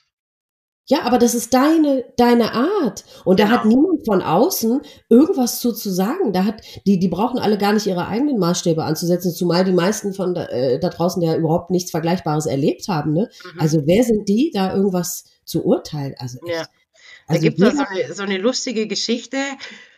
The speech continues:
Speaker 2: Der Timo hatte ja bald drauf den achtzehnten nach seinem Tod, also
Speaker 1: Mhm.
Speaker 2: vier Monate später, fünf Monate später.
Speaker 1: Mhm.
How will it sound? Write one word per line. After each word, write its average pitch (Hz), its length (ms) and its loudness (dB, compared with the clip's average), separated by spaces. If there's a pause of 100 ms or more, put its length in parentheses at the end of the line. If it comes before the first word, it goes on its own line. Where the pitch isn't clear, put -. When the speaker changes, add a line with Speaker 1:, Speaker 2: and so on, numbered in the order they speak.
(140)
Speaker 2:
Der 202 240 -2
Timo 233 340 0
hatte 190 240 -2
ja 175 420 0
bald 170 420 -2
drauf 185 260 -4
den 156 160 -2
achtzehnten 233 600 -4
nach 202 160 -2
seinem 190 240 -8
Tod, 196 260 -6
also 151 180 -2
Speaker 1:
Mhm. 135 60 -6
Speaker 2:
vier 180 160 -8
Monate 160 380 -2
später, 185 520 -2
fünf 214 280 -6
Monate 202 380 -4
später. 190 560 -6 (240)
Speaker 1:
Mhm. 156 320 -4